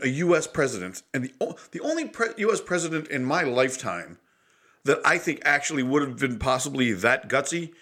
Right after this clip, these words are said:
is George H W Bush. Um, I'm not, I've got very mixed feelings about George H W Bush. I respect him in a lot of ways. I certainly respect his intellect and his career. And the funny thing is, he was criticized for being a quote-unquote wimp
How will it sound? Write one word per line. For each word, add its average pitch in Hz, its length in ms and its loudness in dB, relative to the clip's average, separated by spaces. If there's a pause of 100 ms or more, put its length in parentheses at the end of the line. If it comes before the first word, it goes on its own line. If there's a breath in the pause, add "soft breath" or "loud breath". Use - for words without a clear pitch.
(260 loud breath)
is 165 140 4
George 165 260 6
H 147 180 0
W 135 260 2
Bush. 107 380 -4 (460 soft breath)
Um, 117 480 4 (440)
I'm 127 160 -4
not, 127 320 -2 (240)
I've 165 200 4
got 175 120 4
very 202 140 6
mixed 175 200 -2
feelings 190 240 -2
about 104 260 4
George 107 240 2
H 101 140 -2
W 98 200 0
Bush. 107 240 0
I 117 40 2
respect 101 440 0
him 120 80 -6
in 120 60 -4
a 110 40 -2
lot 113 160 2
of 110 60 0
ways. 110 320 0
I 98 60 2
certainly 113 300 -4
respect 107 320 -6
his 98 120 -8
intellect 110 540 -2 (680 soft breath)
and 135 160 2
his 117 120 0
career. 123 540 2 (220 loud breath)
And 143 100 2
the 135 60 0
funny 196 240 2
thing 147 160 -2
is, 147 240 0 (200 loud breath)
he 233 180 0
was 165 220 -2 (800)
criticized 175 500 4
for 139 60 -4
being 147 200 0
a 135 80 0
quote-unquote 143 560 2
wimp 143 340 2